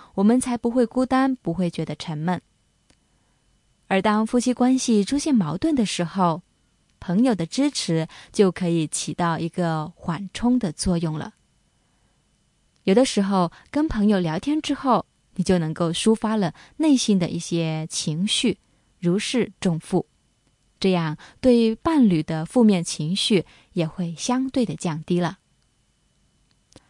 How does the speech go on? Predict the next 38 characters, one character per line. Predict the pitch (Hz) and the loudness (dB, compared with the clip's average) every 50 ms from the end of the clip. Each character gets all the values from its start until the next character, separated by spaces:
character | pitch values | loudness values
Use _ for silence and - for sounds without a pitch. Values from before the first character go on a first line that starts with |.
| _ _ _ _ _ _ _ _ _ | _ _ _ _ _ _ _ _ _
第 | - 294 254 | 0 0 2
三， | 240 - 302 320 330 320 247 | 4 4 4 4 4 2 2
要 | 240 208 185 | 2 2 2
维 | 170 170 165 151 156 185 | 0 -2 -2 -4 -4 -4
系 | 185 - - 214 | -4 -2 -2 0
的 | 180 175 156 156 190 | 0 0 -2 -4 -6
是 | - - - 196 180 | -8 -4 -2 -2 -2
跟 | - - 247 254 254 | 0 0 0 0 0
神 | - - - 175 151 151 | -2 -4 -4 -4 -4 -4
的 | 156 | -6
关 | 151 - 170 170 185 196 | -2 -2 0 0 0 -2
系。 | - - - 170 - _ _ _ _ _ _ _ _ _ _ _ _ _ _ _ _ _ _ _ _ _ _ _ _ _ _ _ _ _ _ _ | -4 -4 -8 -8 -10 _ _ _ _ _ _ _ _ _ _ _ _ _ _ _ _ _ _ _ _ _ _ _ _ _ _ _ _ _ _ _
婚 | _ - 339 | _ -2 0
姻 | 339 349 349 349 339 285 | 0 2 0 0 0 0
的 | 220 185 170 165 160 - _ 175 | 0 0 0 0 -2 -4 _ -4
危 | 165 160 170 202 | -4 -2 -2 -2
机 | - - 285 294 277 | -2 0 0 0 2
之 | - - - 294 | 0 0 2 2
一 | 294 285 294 302 294 277 _ - _ _ _ _ | 2 4 2 2 0 -2 _ -18 _ _ _ _
是 | - - - - 196 185 175 - 208 - _ _ - | -8 -6 -2 0 2 2 2 0 -2 -8 _ _ -2
误 | 269 247 | 0 2
把 | 226 196 196 | 4 4 4
你 | 208 185 | 2 2
的 | - - 156 156 151 156 156 165 - _ _ _ _ | 0 -2 -4 -4 -2 -4 -4 -6 -8 _ _ _ _
配 | - - 311 294 - | -8 -2 0 0 0
偶 | - 156 - - _ _ _ _ _ - | 0 -4 -6 -8 _ _ _ _ _ -2
当 | - 185 175 160 | 0 0 0 0
成 | 156 - - 156 147 151 | -4 -6 -8 -8 -6 -6
是 | 151 - 185 175 | -8 -8 -8 -8
神， | - - - 147 147 190 233 247 - - - - - - - - - | -8 -8 -8 -2 0 0 0 0 -2 -12 -20 -20 -20 -20 -20 -16 -8
希 | - - 330 | -2 2 4
望 | 349 359 349 302 277 | 4 6 6 4 2
在 | - 285 277 | 2 2 0
配 | - - 330 320 | 0 0 0 2
偶 | 180 185 | 0 0
的 | 175 170 | 0 -2
身 | - - 220 226 226 | 0 2 2 2 2
上 | - 254 220 190 175 - | 2 0 0 0 -2 -4